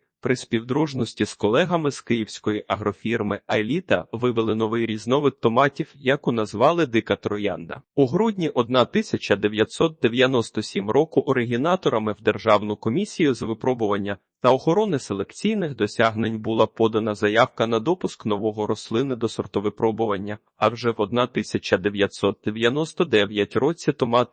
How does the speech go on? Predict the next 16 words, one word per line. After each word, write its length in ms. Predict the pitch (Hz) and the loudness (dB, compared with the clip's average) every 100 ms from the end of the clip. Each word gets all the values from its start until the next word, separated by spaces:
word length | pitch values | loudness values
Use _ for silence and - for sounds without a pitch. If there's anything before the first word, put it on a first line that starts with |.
| - | -4
«Дика 300 | 110 110 104 | -2 0 0
троянда» 640 | - 98 95 113 123 113 | -2 -4 -2 -4 0 0
був 260 | 107 113 - | 0 -2 -2
внесений 520 | 110 110 - 110 110 | 0 0 0 -4 -4
до 140 | 107 104 | -2 2
Держреєстру. 880 | 101 - 98 92 101 - - 104 101 _ | 0 0 -6 -4 -6 -8 -6 -6 -6 _
Вирощувати 720 | 110 113 151 160 135 110 - | -2 0 0 0 0 0 2
нові 260 | 104 110 139 | -2 -2 -2
помідори 560 | - 113 113 104 101 104 | 0 0 0 2 2 0
в 140 | - - | -6 -4
Будержсорткомісія 1300 | 107 135 123 - 107 98 - 107 180 - 95 - - _ - | 0 2 2 0 -4 -4 -4 -2 -2 -4 -6 -6 -10 _ -6
рекомендувало 840 | 113 - 120 107 104 104 147 180 | -4 0 0 0 0 2 2 2
в 120 | 151 | -2
плівкових 640 | - 117 135 - 104 107 - | -4 -4 -4 -2 -2 -2 -2
неопалюваних 760 | 107 104 113 107 104 107 107 | -4 2 2 4 0 -2 -4
теплицях 680 | - - 113 156 - 165 | -4 -2 -2 -2 -2 -6